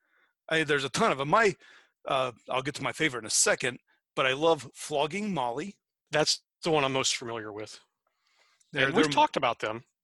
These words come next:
Speaker 1: We have, yeah, we, we
Speaker 2: It
Speaker 1: have.
Speaker 2: was
Speaker 1: They're
Speaker 2: in an episode that's not out yet 'cause I'm not done editing it.
Speaker 1: <laughs> Shit, I knew we did. I could not remember from what, so I'm glad.
Speaker 2: It's, it's in our Q and A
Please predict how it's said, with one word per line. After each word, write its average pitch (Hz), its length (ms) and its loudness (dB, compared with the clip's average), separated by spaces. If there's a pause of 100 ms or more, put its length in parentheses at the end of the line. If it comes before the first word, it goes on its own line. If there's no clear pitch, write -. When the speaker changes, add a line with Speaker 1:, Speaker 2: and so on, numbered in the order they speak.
(480)
Speaker 1:
We 160 120 0
have, 170 260 0
yeah, 208 240 0
we, 143 180 -8
we 147 160 -4
Speaker 2:
It 165 40 2
Speaker 1:
have. - 160 0
Speaker 2:
was 135 80 -2
Speaker 1:
They're 170 180 2
Speaker 2:
in 147 80 0
an 147 60 2
episode 175 400 2
that's 175 160 0
not 180 160 2
out 143 160 2
yet 135 180 0 (140)
'cause 123 120 -4
I'm 123 100 0
not 147 180 2
done 147 160 2
editing 123 320 0
it. 196 80 -4
Speaker 1:
<laughs> - 1500 -6
Shit, - 340 2 (280)
I 175 80 2
knew 175 160 0
we 160 100 2
did. 151 260 4
I 135 160 4
could 143 220 -4
not 139 160 -2
remember 143 320 -4
from 160 180 -6
what, 147 200 2
so 139 100 -4
I'm 135 60 -4
glad. 139 160 4
Speaker 2:
It's, - 320 0
it's - 680 -4
in 139 120 0
our 123 80 -2
Q 143 240 0
and 127 80 0
A 127 200 0